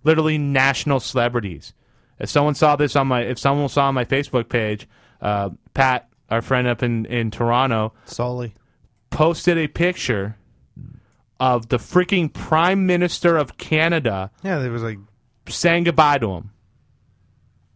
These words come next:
Speaker 1: Right? That's the freaking leader of their country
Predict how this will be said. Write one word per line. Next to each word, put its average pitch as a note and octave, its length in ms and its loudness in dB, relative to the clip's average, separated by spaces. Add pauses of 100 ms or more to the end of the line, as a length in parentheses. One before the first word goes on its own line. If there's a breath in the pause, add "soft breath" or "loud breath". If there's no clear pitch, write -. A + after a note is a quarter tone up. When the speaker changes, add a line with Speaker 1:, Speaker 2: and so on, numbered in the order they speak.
(120)
Speaker 1:
Right? C3+ 340 0 (480)
That's C#3+ 260 2
the A3 100 2
freaking G3+ 720 0
leader D#3+ 360 2
of D3+ 100 0
their C#3+ 160 2
country A2 680 -2